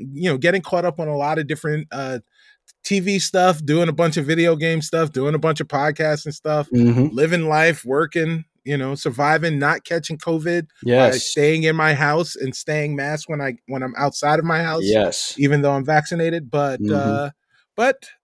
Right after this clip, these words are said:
Speaker 1: uh, outside of that, man, you know, I'm here, I'm breathing, and I'm happy to be back amongst friends, which is the most important part for me.
Speaker 2: Absolutely. And, uh, we're happy that you're around and breathing too, 'cause the world's a better place with you in it.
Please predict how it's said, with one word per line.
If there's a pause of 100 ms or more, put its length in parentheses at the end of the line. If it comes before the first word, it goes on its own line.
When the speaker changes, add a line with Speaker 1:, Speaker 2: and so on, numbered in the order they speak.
Speaker 1:
uh,
outside
of
that,
man, (180)
you
know, (360)
I'm
here, (140)
I'm
breathing, (400)
and
I'm
happy
to
be
back
amongst
friends,
which
is (280)
the
most
important (140)
part
for
me. (160)
Speaker 2:
Absolutely. (100)
And,
uh,
we're
happy
that
you're
around
and
breathing
too,
'cause
the
world's
a
better
place
with
you
in
it.